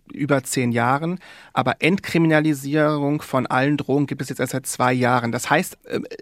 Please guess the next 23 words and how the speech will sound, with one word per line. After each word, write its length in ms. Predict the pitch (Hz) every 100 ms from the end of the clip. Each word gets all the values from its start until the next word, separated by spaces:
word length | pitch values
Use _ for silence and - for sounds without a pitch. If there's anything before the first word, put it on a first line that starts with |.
| - -
eigentlich 420 | 147 190 196 -
sind 220 | 165 156
harte 220 | 156 180
Drogen 260 | 143 147 147
trotzdem 360 | - 165 -
noch 160 | 151 139
irgendwie 300 | 151 165 - -
illegal, 600 | 156 175 165 175 190 - -
aber 400 | 147 160 160 160 - - -
der 480 | - 135 139 135 131
Besitz 380 | 131 120 175 -
und 100 | 160
Konsum 400 | 156 135 120 151
in 120 | 151
kleinen 380 | 139 135 135 147
Mengen 240 | 131 143 147
ist 180 | -
einfach 260 | 139 139 135
keine 260 | - 135 139
Straftat 960 | - - 143 143 - - 120 - -
mehr. 420 | 131 127 - -
Und, 420 | - 135 135 127 -
ähm, 260 | 127 135